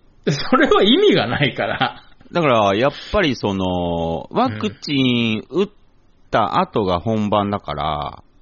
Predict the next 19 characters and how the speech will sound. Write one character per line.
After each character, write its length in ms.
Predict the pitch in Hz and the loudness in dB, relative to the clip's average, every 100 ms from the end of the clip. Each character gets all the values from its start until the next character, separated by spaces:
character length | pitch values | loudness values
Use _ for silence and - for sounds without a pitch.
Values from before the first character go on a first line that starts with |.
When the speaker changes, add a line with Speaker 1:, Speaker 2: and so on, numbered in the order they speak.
| _ | _
Speaker 1:
う 40 | 107 | -8
ん。 40 | |
は 140 | 101 98 | -6 -8
い。 80 | - _ _ _ _ - | -16 _ _ _ _ -8
Speaker 2:
や 80 | 151 | -6
っ 20 | |
ぱ 60 | 120 - _ - | -6 -10 _ -18
準 320 | 101 165 175 | -4 0 2
備 100 | 92 | 0
で 100 | 73 | -4
す 160 | - 53 | -10 -14
よ。 160 | 52 - _ _ _ _ _ _ _ _ _ - - | -16 -18 _ _ _ _ _ _ _ _ _ -20 -12
Speaker 1:
<laughs> 1120 | - - - - - - - - - - - - | -10 -4 -4 -4 -20 -20 -20 -20 -18 -18 -16 -6
Speaker 2:
さ 140 | 143 | -2
ら 100 | 110 | 0
な 160 | 85 78 | -2 -4
る。 120 | 73 69 - _ - - _ _ - - 156 - - | -8 -12 -18 _ -20 -20 _ _ -20 -20 -20 -14 -12
Speaker 1:
準 80 | 117 | -10
備。 600 | - - 214 233 147 | -12 -12 -10 -8 -6